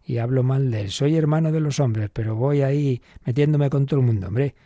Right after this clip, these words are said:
pues no parece muy coherente, ¿no? Entonces, hay un proceso previo al bautismo y hay un proceso posterior. El catecumenado, la, el proceso de conversión realmente no acaba nunca.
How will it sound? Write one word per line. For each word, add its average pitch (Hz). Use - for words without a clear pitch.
pues 101
no 117
parece 117
muy 110
coherente, 117
¿no? 165
Entonces, 123
hay 131
un 131
proceso 127
previo 131
al 107
bautismo 202
y 120
hay 110
un 131
proceso 127
posterior. 127
El 104
catecumenado, 113
la, 120
el 120
proceso 117
de 127
conversión 127
realmente 131
no 139
acaba 107
nunca. 131